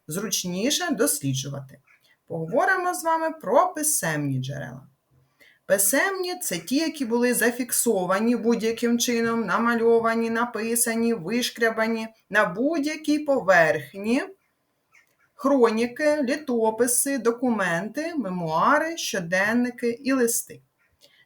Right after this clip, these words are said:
Давайте подивимось з вами на картинки, подумаємо, що з цього може бути мемуаром,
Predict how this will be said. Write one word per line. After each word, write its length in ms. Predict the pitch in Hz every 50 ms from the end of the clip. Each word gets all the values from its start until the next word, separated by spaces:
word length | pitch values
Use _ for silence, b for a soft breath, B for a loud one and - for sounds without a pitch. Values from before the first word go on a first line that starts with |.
| _ -
Давайте 440 | 160 175 185 226 285 330 - - 240
подивимось 640 | 226 - 185 156 160 160 156 151 156 156 156 156 151
з 60 | 147
вами 240 | 156 151 147 151 147
на 140 | 147 151
картинки, 720 | 139 - 156 - - - 240 254 302 370 381 370 370 330
подумаємо, 880 | 302 - - 185 160 160 185 247 302 349 359 349 339 320 302 294 294 294
що 300 | 285 - - 269 302 302
з 100 | 302 302
цього 300 | - 254 247 240 233 233
може 340 | 220 214 208 208 190 190 190
бути 480 | 175 175 180 170 165 - 165 160 160 B B B B B B B
мемуаром, 1000 | - 220 220 214 196 185 175 165 165 180 202 247 294 294 285 285 285 285 285 277